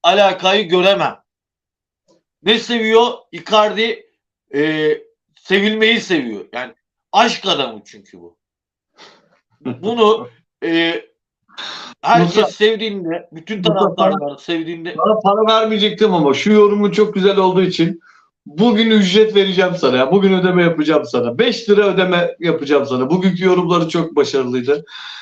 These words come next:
Speaker 2: Birazdan yayın bittikten sonra beş lira nakit ödemeyi peşin emri. Normalde arkadaşlar ay başında yapıyorum. Ee, bugün yayın biter
Speaker 1: Adam
Speaker 2: bitmez çok başarılı yorumlar yaptığı için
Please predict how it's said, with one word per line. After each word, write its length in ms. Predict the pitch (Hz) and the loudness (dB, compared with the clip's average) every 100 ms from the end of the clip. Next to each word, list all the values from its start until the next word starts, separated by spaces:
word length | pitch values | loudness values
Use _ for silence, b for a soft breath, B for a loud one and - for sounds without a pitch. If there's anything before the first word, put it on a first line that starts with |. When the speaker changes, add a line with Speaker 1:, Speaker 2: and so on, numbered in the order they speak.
| B | B
Speaker 2:
Birazdan 600 | 202 196 170 165 170 170 - | 2 2 0 -2 -2 -2 0
yayın 300 | 185 180 180 | 2 2 2
bittikten 440 | 170 175 165 170 | -2 -6 -2 0
sonra 400 | 165 151 151 147 | 0 2 2 2
beş 280 | 180 165 - | 2 2 0
lira 220 | 151 147 | 2 2
nakit 400 | 170 156 151 - | 2 0 -4 -2
ödemeyi 640 | 170 160 151 147 143 147 - _ _ _ _ _ | 0 0 2 2 2 0 -6 _ _ _ _ _
peşin 340 | 180 190 233 214 | 2 2 2 0
emri. 280 | 180 156 160 | 0 2 2
Normalde 720 | 175 180 196 196 202 202 - | 2 2 0 2 0 -2 -2
arkadaşlar 760 | 180 185 196 196 185 190 170 - B B - | -2 0 2 0 0 -2 -4 -10 B B -2
ay 260 | 185 202 | 0 0
başında 500 | 190 165 165 156 143 147 | -2 -2 0 0 2 2
yapıyorum. 580 | 143 139 135 180 277 _ _ _ _ _ - | 0 2 2 2 -2 _ _ _ _ _ -2
Ee, 320 | 170 175 175 170 | 0 2 0 2
bugün 380 | 226 196 214 202 | 2 2 2 2
yayın 300 | 202 202 196 | 2 2 0
biter 280 | 175 202 175 | 0 0 0
Speaker 1:
Adam 360 | - 165 165 | 0 2 2
Speaker 2:
bitmez 320 | 165 170 185 190 - _ | 0 -2 -4 -4 -12 _
çok 280 | - 208 208 | 0 0 2
başarılı 420 | 196 - 208 196 | 0 2 0 4
yorumlar 380 | 196 196 185 185 | 4 4 2 2
yaptığı 340 | 196 190 - | 2 0 0
için 300 | 170 - 202 | -2 0 -4